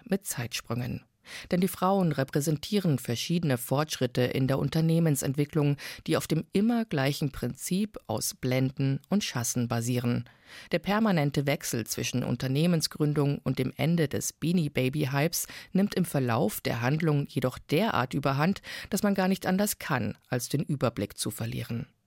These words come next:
Auch wenn The Beanie Bubble visuell so bunt und federleicht komponiert ist wie die titelgebenden Plüschobjekte,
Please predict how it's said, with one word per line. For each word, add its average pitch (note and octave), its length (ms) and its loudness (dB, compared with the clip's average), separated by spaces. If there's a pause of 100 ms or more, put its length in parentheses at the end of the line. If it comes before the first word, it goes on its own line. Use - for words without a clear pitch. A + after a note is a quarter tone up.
(240)
Auch C#3 360 2
wenn C3+ 200 2
The C3+ 60 2
Beanie E3+ 360 4
Bubble C#3 440 2
visuell C#3 600 0
so B2 160 -2
bunt F#3 400 0
und A#2 180 0
federleicht C#3+ 600 0
komponiert D3+ 560 2
ist D#3 240 0 (260)
wie D3+ 80 2
die D3+ 160 0
titelgebenden C#3 840 0
Plüschobjekte, A#2 840 -2